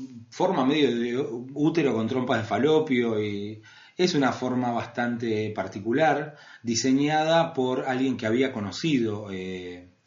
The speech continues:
a, a Dan O'Bannon, que es Giger, que es un artista suizo, eh, que hab-, lo había conocido O'Bannon en esto de tratar de hacer dunas,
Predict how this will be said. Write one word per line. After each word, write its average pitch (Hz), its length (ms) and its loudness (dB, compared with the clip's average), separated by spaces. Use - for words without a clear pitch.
a, 92 640 0
a 107 120 -2
Dan 117 180 0
O'Bannon, 127 580 2
que 107 300 2
es 107 260 -4
Giger, 135 600 0
que 104 160 0
es 101 140 -6
un 110 300 -4
artista 104 540 -2
suizo, 143 720 0
eh, 98 500 -6
que 113 120 0
hab-, 110 180 2
lo 110 140 0
había 131 200 4
conocido 123 380 2
O'Bannon 127 320 0
en 117 80 -2
esto 107 280 -6
de 98 580 -6
tratar 110 280 0
de 117 80 0
hacer 131 240 -2
dunas, 139 640 2